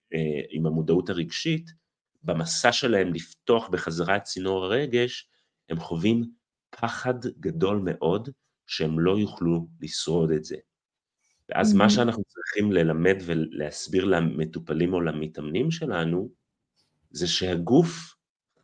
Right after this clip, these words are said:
Speaker 1: פעם, והוא אף פעם לא משחרר יותר רגש ממה שהמערכת יכולה להכיל. הוא לא יוכל לשחרר את כל הרגש בפעם אחת, זה מסע חיים. והוא כל פעם משחרר רק שכבה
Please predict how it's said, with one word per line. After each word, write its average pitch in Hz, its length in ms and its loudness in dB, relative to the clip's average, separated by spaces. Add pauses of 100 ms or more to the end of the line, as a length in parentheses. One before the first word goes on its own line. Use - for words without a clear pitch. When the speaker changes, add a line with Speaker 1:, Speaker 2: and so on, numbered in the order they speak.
(260)
Speaker 1:
פעם, 80 320 -2 (520)
והוא 85 180 4
אף - 180 -6
פעם 156 360 0
לא 123 220 6
משחרר 135 880 0 (380)
יותר 131 640 0 (520)
רגש 113 560 0
ממה 87 300 2
שהמערכת 85 800 0
יכולה 78 400 0
להכיל. 82 680 -2 (380)
הוא 95 160 0
לא 101 100 8
יוכל 120 260 8
לשחרר 98 380 0
את 85 80 0
כל 87 180 4
הרגש 80 280 2
בפעם 78 340 4
אחת, 78 260 0
זה 78 120 0
מסע 80 280 0
חיים. 98 480 2 (560)
והוא 82 160 -2
כל 160 200 8
פעם 165 120 4
משחרר 139 440 -2
רק 139 160 0
שכבה 101 840 0